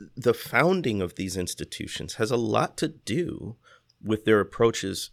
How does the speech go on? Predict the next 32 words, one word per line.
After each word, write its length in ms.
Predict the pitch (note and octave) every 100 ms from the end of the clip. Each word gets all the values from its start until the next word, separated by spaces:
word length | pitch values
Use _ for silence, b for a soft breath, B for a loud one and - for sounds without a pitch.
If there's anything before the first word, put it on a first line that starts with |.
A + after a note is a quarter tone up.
| -
to 100 | G#2+
race 260 | G2+ G2+
today, 300 | - F#2+ A2
such 340 | G#2+ - A#2+ -
that, 200 | G2 F2+
as 180 | F#2+ F2
you 80 | F2+
were 80 | F2+
talking, 460 | G#2 C3+ - F#2 -
and, 200 | F#2 -
and 180 | F2 D#2+ - _ _ A#2
absolutely 580 | B2+ - A#2+ - G2
accurate 400 | - A#2+ - G#2 -
in 120 | F2+
saying, 420 | - A2+ G2 F2+ B B B B _ _ _ _
what 220 | F#2+ C#3+
is 160 | D3 A#2+
the 80 | G#2+
mission 560 | G2+ C3+ C#3+ F#2+ E2+ -
if 120 | F#2
talking 300 | - G#2+ G#2+
about 360 | F#2+ F#2 E2+ - - _
justice 480 | G#2 G2+ - E2 -
is, 280 | F2 - - _ _
constitutes 560 | - G2 G2 - G2 F#2+
mission 280 | G2 -
drift? 400 | E2 - - - _ B B B B B B B _ _
What 220 | - G2+ F#2
happens 560 | B2 F#3 D3+ G2+ E2+ -
is 520 | G2+ F#2+ E2+ E2+ - -
these 220 | G#2+ G2+
institutions 1000 | - G#2 - - - B2 C3 G#2+ F#2 -